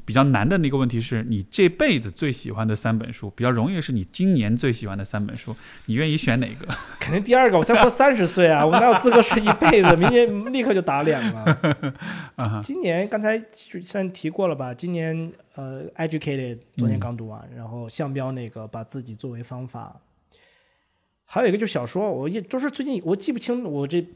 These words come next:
Speaker 2: 半年多读什么东西了，但是刚才说，
Speaker 1: 嗯。
Speaker 2: 呃，就最近读那个毛姆那个，呃，那，那个面纱，英文，对，那个面纱，所以它就，就是有小说，有，有一个社会学一个角度去看东西，还有一个像是一个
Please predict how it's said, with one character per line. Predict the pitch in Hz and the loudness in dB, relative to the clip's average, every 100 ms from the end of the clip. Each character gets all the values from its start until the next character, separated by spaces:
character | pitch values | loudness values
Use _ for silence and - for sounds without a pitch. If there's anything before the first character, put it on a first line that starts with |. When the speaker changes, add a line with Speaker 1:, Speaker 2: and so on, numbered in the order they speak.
| - | -4
Speaker 2:
半 | 170 | -2
年 | 151 | -2
多 | 147 151 | -6 -6
读 | 139 | -6
什 | 135 | -8
么 | 123 | -8
东 | 135 | -8
西 | 135 | -8
了， | 113 123 | -10 -8
但 | 156 | -6
是 | 147 160 156 139 135 | -2 0 0 -2 -6
刚 | 165 | -6
才 | 156 156 | -2 -2
说， | 156 151 147 139 | -2 -2 -2 -4
Speaker 1:
嗯。 | 139 | -6
Speaker 2:
呃， | |
就 | 143 156 | -6 -4
最 | 180 | -2
近 | 190 175 - | -2 -4 -6
读 | 147 | -8
那 | 165 | -6
个 | 151 131 123 120 120 | -6 -6 -6 -8 -12
毛 | 147 131 175 | -10 -6 -4
姆 | 131 113 | -6 -10
那 | 123 | -12
个， | 123 | -10
呃， | 117 113 107 113 110 117 117 110 110 - _ 127 | -10 -10 -12 -14 -16 -16 -16 -16 -18 -20 _ -20
那， | 127 | -18
那 | 113 117 | -14 -12
个 | 117 117 | -12 -6
面 | 165 160 | -2 -2
纱， | 135 156 156 165 | -2 -8 -8 -10
英 | 156 143 | -8 -8
文， | 135 147 135 | -10 -16 -18
对， | 123 117 | -18 -16
那 | 135 | -12
个 | 139 | -10
面 | 156 131 | -10 -10
纱， | 143 139 _ _ - _ | -12 -12 _ _ -20 _
所 | - 156 | -2 -2
以 | |
它 | 156 170 | 0 0
就， | 143 | 0
就 | 139 156 | -4 -4
是 | |
有 | 147 160 | -2 -2
小 | - 107 | -4 -10
说， | - 147 139 139 139 139 | -8 -4 -2 -2 -4 -6
有， | 131 113 | -12 -12
有 | 117 | -10
一 | 120 | -10
个 | 131 135 131 123 | -8 -8 -8 -6
社 | - | -2
会 | 151 139 | -2 -2
学 | 123 | -6
一 | 123 | -8
个 | |
角 | 127 104 | -8 -8
度 | 120 | -8
去 | 123 | -10
看 | - 131 | -10 -8
东 | 127 139 | -8 -8
西， | 131 107 | -10 -14
还 | 101 131 | -14 -10
有 | 127 | -10
一 | |
个 | 123 | -10
像 | 127 123 120 | -10 -10 -10
是 | 123 | -10
一 | 117 | -10
个 | 123 | -10